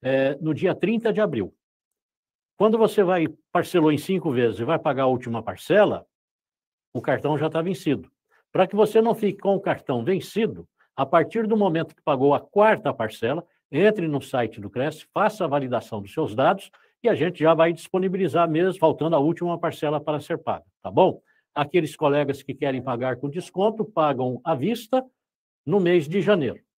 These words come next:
né? Isso daí vocês receberão, é, o e-mail avisando.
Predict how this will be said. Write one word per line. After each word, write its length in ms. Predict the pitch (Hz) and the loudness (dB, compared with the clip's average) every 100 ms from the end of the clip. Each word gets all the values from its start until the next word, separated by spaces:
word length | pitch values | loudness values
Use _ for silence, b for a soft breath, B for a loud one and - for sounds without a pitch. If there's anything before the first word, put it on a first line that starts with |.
| 117 | -6
né? 180 | 139 131 | -2 0
Isso 300 | 160 - 160 | -2 -2 -2
daí 260 | 156 175 - | 0 0 -6
vocês 440 | 151 160 - 160 - | -4 -4 -2 -6 -4
receberão, 760 | 160 - 160 175 165 185 208 _ _ _ _ - | -6 -4 -2 2 2 0 -4 _ _ _ _ -6
é, 140 | 127 | 0
o 120 | 147 | 2
e-mail 500 | 180 156 175 202 190 | 2 2 4 4 4
avisando. 720 | 196 180 147 185 170 98 87 | 2 0 2 4 4 0 -8